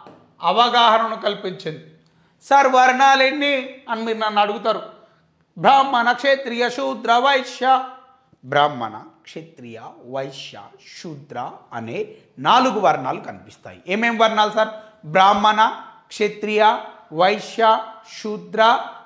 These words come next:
అనే నాలుగు వర్ణాలు ఇక్కడ కనిపిస్తున్నాయి అని చెప్పినాం. ఆ నాలుగు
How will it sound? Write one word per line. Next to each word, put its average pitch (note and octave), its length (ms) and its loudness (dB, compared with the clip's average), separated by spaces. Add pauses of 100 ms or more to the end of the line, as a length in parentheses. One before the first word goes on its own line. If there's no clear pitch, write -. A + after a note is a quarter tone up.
(160)
అనే G#3+ 200 -2 (540)
నాలుగు A3+ 400 4
వర్ణాలు G#3 440 2 (400)
ఇక్కడ F#3 140 -2 (140)
కనిపిస్తున్నాయి F3+ 680 -6
అని D#3 120 -12
చెప్పినాం. - 300 -20 (500)
ఆ - 20 6 (160)
నాలుగు C#4 320 6